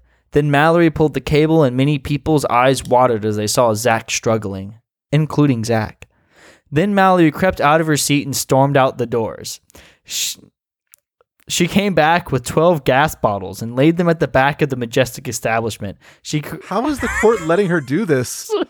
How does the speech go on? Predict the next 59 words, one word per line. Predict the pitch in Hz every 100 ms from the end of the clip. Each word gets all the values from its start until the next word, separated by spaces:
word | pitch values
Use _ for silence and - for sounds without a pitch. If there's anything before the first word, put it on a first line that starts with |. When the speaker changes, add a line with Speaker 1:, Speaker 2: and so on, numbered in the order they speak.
| _
Speaker 2:
Like, | 208 208
the | 208
judge | 147 220 277
was, | 269 214
like, | 196 151
calling | 185 185 208 185
her | 185
a | 151
murderer, | 131 135 151 226 160 135 123
and | 135
now | 143 185
she's | - 151
just | 160
Speaker 1:
She | 208
Speaker 2:
able |
Speaker 1:
just | 202
Speaker 2:
to, | 165
Speaker 1:
walked | 160
Speaker 2:
like, | 151
Speaker 1:
out | 151
the | 139
Speaker 2:
walk | 165
Speaker 1:
door, | 160
Speaker 2:
out, | 151
like, | 156 160
"Oh, | 165
Speaker 1:
came | 165 165
back. | 170 170
Speaker 2:
like, | 180
like, | 160 165 - -
B | 175
R | 214 226
B, | 220 233 214 196 180
B | - 180 202
R | 226
B, | 240 233 214
K, | - 214
bye." | 226 233 220
Speaker 1:
K, | 208
bye. | 214
She, | 202 190
she | - 240 208 180
Speaker 2:
Uh, | 190 -
oh, | 262 311 285 277 269 262 247 240 - -
twelve | - 233
gas | 247 -
Speaker 1:
<laughs> |
Speaker 2:
bottles. | 247 240 220 262
Ooh, | 247 247 240
where | 233
do | 226
these | 240
come | - 214 208
from? | - 214
Speaker 1:
Just | 214
laying | 196 214
him | 220 202
back | 214 208
here. | 214 226 208 196 180 175